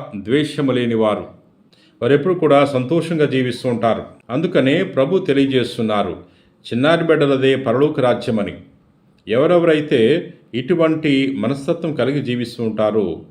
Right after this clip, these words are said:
అటువంటి వారు పరలోక రాజ్యములో ప్రవేశించగలరు. ప్రియ మిత్రులారా, చిన్న బిడ్డలు ఎప్పుడు కూడా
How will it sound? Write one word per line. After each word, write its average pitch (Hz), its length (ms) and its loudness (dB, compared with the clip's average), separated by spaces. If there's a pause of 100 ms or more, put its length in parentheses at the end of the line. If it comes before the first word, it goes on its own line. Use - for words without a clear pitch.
(120)
అటువంటి 143 440 -2
వారు 113 320 2
పరలోక 160 460 0
రాజ్యములో 117 540 0
ప్రవేశించగలరు. 120 1160 -2
ప్రియ 107 380 0 (160)
మిత్రులారా, 104 580 -2 (880)
చిన్న 165 160 0
బిడ్డలు 151 680 2
ఎప్పుడు 165 260 -2
కూడా 139 540 0